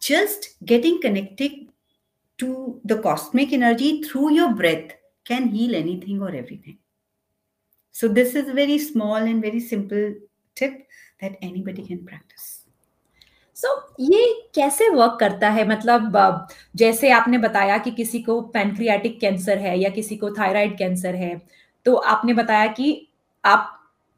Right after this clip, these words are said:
Speaker 2: इनहेल करते टाइम आप basically आप उस एरिया पे फोकस कर रहे हैं।
Speaker 1: हाँ।
Speaker 2: So, जब हम किसी एक पॉइंट पे फोकस करते हैं, जैसे मेडिटेशन में भी आप कहीं भी एक पॉइंट पे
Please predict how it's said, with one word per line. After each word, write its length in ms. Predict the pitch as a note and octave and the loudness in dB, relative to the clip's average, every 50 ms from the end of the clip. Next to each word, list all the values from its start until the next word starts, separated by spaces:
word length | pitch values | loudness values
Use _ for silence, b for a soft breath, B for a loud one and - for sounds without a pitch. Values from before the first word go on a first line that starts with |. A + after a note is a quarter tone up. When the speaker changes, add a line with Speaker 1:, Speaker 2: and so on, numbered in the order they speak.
| _ A3+ | _ -2
Speaker 2:
इनहेल 360 | A3 A3 G#3+ A#3 A#3 B3+ A#3+ | 0 0 2 2 2 2 2
करते 260 | B3+ A#3+ A#3 A#3+ A#3 | 0 0 2 0 -2
टाइम 260 | F#3+ A#3 A#3+ F4+ F#4+ | 0 -2 -2 0 0
आप 160 | F#4 G4 G4 - | 0 -2 -2 -2
basically 440 | G3+ C4+ C#4 C4+ E4+ F4 F4+ F4 G4 | -2 -2 0 2 2 4 4 6 6
आप 120 | F#4 F#4 | 6 6
उस 180 | F#4 F#4+ F4+ F4 | 6 4 2 2
एरिया 300 | C4 B3 B3 C4 D4+ D4+ | 0 0 0 2 0 0
पे 140 | D4+ F#4+ G4 | 0 0 -2
फोकस 460 | G4+ - - B3+ B3+ - D#4 D4+ - | -2 0 0 0 2 2 0 0 -2
कर 160 | - G3+ E3 | -4 -8 -8
रहे 160 | - - - | -8 -12 -16
हैं। 120 | - - - _ _ _ _ _ _ _ _ _ _ - | -18 -18 -20 _ _ _ _ _ _ _ _ _ _ -6
Speaker 1:
हाँ। 80 | F#3+ F3+ | -2 0
Speaker 2:
So, 300 | G4 G#4+ - - F4 - - F#3 | 2 2 0 -2 -6 -10 -12 0
जब 180 | - C4+ C#4 C#4 | 4 6 6 6
हम 280 | D4 F4 F#4 G4 G#4 | 6 4 2 2 2
किसी 260 | G4 G4 G4 - A4 | 0 -4 -2 0 -2
एक 360 | A4+ - - - C4 F4 F4 - - | -2 -2 -2 -4 -4 -4 -4 -6 -6
पॉइंट 380 | D#4+ D4+ D4+ D#4+ D#4 D#4 D#4+ - | -6 -4 -4 -4 -6 -8 -6 -4
पे 160 | E4+ F4 F#4 | -2 -2 -2
फोकस 440 | F4+ - - C#4 C4 C#4 D4+ D4 - B3+ | -2 -2 -2 0 0 0 0 -2 -2 -4
करते 200 | G#3 F3+ - G#3+ | -6 -4 -4 -4
हैं, 80 | G#3+ | -4
जैसे 140 | A#3+ - C#4+ | -2 -2 0
मेडिटेशन 540 | B3 A3+ G#3 B3 A#3 A#3+ A#3 A#3+ - C4+ B3 | 0 0 0 -2 -2 -2 -4 -4 -4 -2 -2
में 200 | B3 B3 A#3 A3 | 0 0 0 0
भी 200 | B3 B3+ C4 b b b b b b _ - | 0 -2 -4 b b b b b b _ 0
आप 220 | A3 A#3 - - | 0 0 0 0
कहीं 220 | C#4 D4 D4+ D#4+ C4+ | 0 0 0 0 2
भी 120 | C4+ D4 | 0 0
एक 240 | - A3+ B3 A#3+ - - | 0 0 -2 -2 -2 -2
पॉइंट 260 | B3 A#3+ A#3 A3 - | -2 -2 -2 -2 -2
पे 360 | A#3+ A#3 A#3 A3+ - - - | -2 -2 0 -2 -4 -8 -14